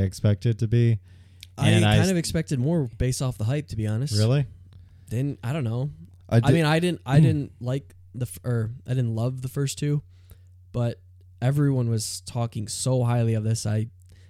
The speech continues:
Speaker 2: I had my doubts and my reservations for sure, but I don't know. I th-, expected a little bit more.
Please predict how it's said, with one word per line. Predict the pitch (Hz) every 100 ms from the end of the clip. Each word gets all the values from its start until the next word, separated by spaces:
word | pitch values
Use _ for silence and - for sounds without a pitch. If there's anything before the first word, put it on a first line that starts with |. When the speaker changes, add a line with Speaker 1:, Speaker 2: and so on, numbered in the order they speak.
| -
Speaker 2:
I | 107
had | 151
my | 165 143
doubts | 113 123 127 - 117
and |
my | 110
reservations | 110 117 107 113 127 143 135
for | -
sure, | 110 123 147
but | 139 113 - - - - - - - - - -
I | 117
don't | 113
know. | 104 110
I | - - - -
th-, | - -
expected | 123 - 120 104
a | 101
little | 107 101
bit | 90
more. | 101 101